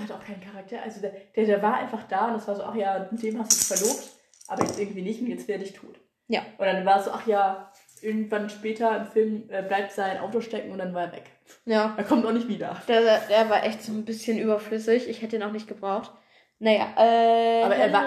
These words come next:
Speaker 1: war, sei, seien wir mal ehrlich, das ist jetzt auch kein Grund, jetzt den Film jetzt schlechter zu bewerten oder so.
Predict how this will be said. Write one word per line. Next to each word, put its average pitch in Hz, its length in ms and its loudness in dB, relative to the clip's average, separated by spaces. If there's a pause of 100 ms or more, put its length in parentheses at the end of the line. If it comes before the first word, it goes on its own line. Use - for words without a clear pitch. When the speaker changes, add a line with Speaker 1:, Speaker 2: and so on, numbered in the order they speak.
Speaker 1:
war, - 40 -10
sei, 196 240 -4
seien 185 220 -4
wir 185 120 -8
mal 180 60 -12
ehrlich, 175 240 -4
das 175 120 -10
ist 175 40 -6
jetzt 170 160 -8
auch - 140 -12
kein 170 320 -4
Grund, 220 240 0
jetzt 165 200 -8
den 165 120 -10
Film 165 240 -6
jetzt 160 160 -8
schlechter - 240 -10
zu - 100 -16
bewerten - 400 -6
oder - 140 -8
so. - 120 -14